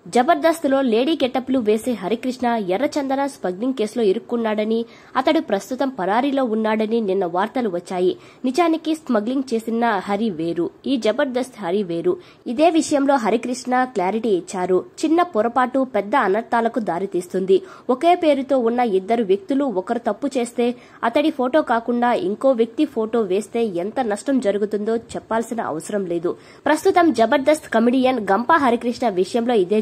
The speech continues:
జరిగింది. ఇదే జబర్దస్త్ షోలో ఒకప్పుడు పనిచేసిన కమెడియన్ హరి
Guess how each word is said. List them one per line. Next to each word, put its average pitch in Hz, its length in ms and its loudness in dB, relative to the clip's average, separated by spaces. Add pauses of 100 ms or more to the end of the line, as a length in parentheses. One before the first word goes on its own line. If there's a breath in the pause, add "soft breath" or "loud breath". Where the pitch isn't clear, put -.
(100)
జరిగింది. 180 420 0 (120)
ఇదే 285 220 4
జబర్దస్త్ 262 520 0
షోలో 240 220 0
ఒకప్పుడు 214 480 0
పనిచేసిన 226 600 -4
కమెడియన్ 233 520 -4
హరి 202 320 0